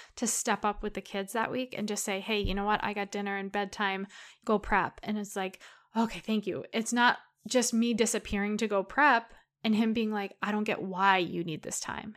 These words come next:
He knew exactly why. And he knew also, as soon as that was done, I could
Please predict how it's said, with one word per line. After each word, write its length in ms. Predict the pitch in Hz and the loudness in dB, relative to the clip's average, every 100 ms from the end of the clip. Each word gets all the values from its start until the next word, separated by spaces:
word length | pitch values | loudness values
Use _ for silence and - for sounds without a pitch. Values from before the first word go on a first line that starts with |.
| _ | _
He 180 | - 233 | 0 2
knew 220 | 226 226 | 2 2
exactly 480 | 202 196 180 - 175 | 0 -4 -6 -6 -2
why. 180 | - | -2
And 220 | - - 233 | -2 -2 0
he 120 | 247 | 2
knew 300 | 240 254 285 | 2 2 2
also, 460 | 220 214 226 285 | 4 4 4 0
as 160 | 285 220 | 0 -2
soon 180 | - 247 | -2 -2
as 80 | 247 | 2
that 160 | 240 | 2
was 140 | 233 208 | 0 -2
done, 380 | 220 220 277 311 _ _ _ - | 0 0 0 -6 _ _ _ 0
I 100 | 233 | 2
could 300 | 233 220 | 4 0